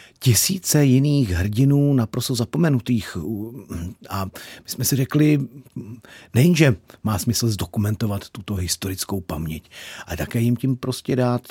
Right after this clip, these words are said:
eh, najevo, že si jich vážíme, že si, že si ceníme toho, co pro tuto společnost, eh, udělali. Tak se zrodila myšlenka Paměti národa a dnes je nás opravdu kolik, šedesát v kanceláři, s-,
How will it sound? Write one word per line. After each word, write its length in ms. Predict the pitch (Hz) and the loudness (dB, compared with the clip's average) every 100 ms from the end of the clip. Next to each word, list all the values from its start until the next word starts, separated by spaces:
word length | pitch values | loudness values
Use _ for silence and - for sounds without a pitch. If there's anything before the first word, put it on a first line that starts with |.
| 127 | 0
eh, 280 | 117 117 | 2 2
najevo, 460 | 110 110 113 113 120 - - - - | 0 0 0 2 0 -2 -18 -20 -16
že 140 | - 98 | -6 -4
si 140 | 120 | 0
jich 220 | 117 90 | 0 -2
vážíme, 520 | 92 92 90 92 82 - - - - | -4 -4 -4 -6 -8 -10 -16 -20 -20
že 280 | - 104 98 | -10 -6 -4
si, 400 | 82 - 107 107 107 139 151 120 - - 170 175 | -4 -2 -2 0 -2 -4 -14 -18 -18 -20 -18 -10
že 60 | 113 | -6
si 120 | 127 | -2
ceníme 480 | - 135 165 131 95 | 2 6 6 4 2
toho, 260 | 98 95 | -4 -4
co 280 | - 110 101 | -6 -4 -4
pro 200 | - 92 | -6 -10
tuto 220 | 95 104 | -10 -10
společnost, 720 | 90 98 95 - 104 - - | -8 -6 -6 -4 -6 -6 -6
eh, 220 | 107 95 92 | -6 -4 -6
udělali. 460 | 101 92 82 82 - _ _ _ _ _ _ - - | -10 -10 -10 -12 -16 _ _ _ _ _ _ -18 -6
Tak 160 | - | -4
se 80 | - | -4
zrodila 360 | 95 92 87 80 | -4 -6 -6 -8
myšlenka 460 | 78 - 82 82 85 | -8 -8 -8 -8 -6
Paměti 380 | 90 101 98 | -4 -4 -4
národa 440 | 92 95 101 104 107 | -6 -4 -4 -2 -2
a 120 | 104 - - - - | -4 -8 -16 -18 -10
dnes 260 | 95 90 - | -4 -2 0
je 80 | 101 | 2
nás 400 | 101 101 - - - - - - - _ _ | 0 0 -4 -6 -12 -18 -18 -20 -20 _ _
opravdu 560 | - - 98 104 101 87 - _ _ - | -10 -4 -2 -2 -4 -6 -10 _ _ -18
kolik, 280 | - 85 - | -14 -12 -6
šedesát 460 | - 110 - 92 | -2 0 0 -4
v 60 | - | -4
kanceláři, 760 | 107 107 - 107 104 95 98 98 | -4 -2 0 -2 -2 -2 -4 -4
s-, 500 | - - - - | -6 -8 -10 -14